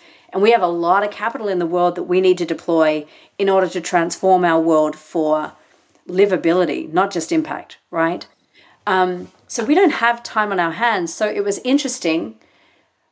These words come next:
I went out there and I started dating other V C firms. And then I realized I was gonna do ninety-nine percent of the work and give away fifty percent of the economics.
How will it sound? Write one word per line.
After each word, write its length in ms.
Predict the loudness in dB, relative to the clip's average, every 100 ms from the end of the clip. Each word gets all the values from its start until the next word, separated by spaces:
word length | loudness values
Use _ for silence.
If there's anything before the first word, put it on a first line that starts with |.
| _ _
I 100 | -4
went 140 | -2 2
out 180 | 2 2
there 140 | 0
and 100 | 2
I 60 | 0
started 480 | 2 2 2 -6
dating 680 | -4 -2 -2 -2 -2 -2 -6 -10 _ _ _ _
other 260 | -2 0 0
V 180 | 2 2
C 240 | 2 2
firms. 640 | 2 -4 -6 -8 -12 -14 -14 _ _ _
And 100 | -4
then 100 | 0
I 80 | 2
realized 460 | 2 2 2 2 0
I 60 |
was 140 | -2 -2
gonna 180 | -4
do 120 | -2 -2
ninety-nine 600 | -2 -2 -2 0 0 -2
percent 260 | -2 0
of 60 | 0
the 80 | 0
work 360 | 2 2 0
and 100 | -4
give 120 | -2
away 220 | 0 0 -2
fifty 440 | -4 -8 -8 -8
percent 300 | -6 -2 0
of 100 | 0
the 140 | 2
economics. 840 | 0 0 0 2 0 -4 -6 -8 -8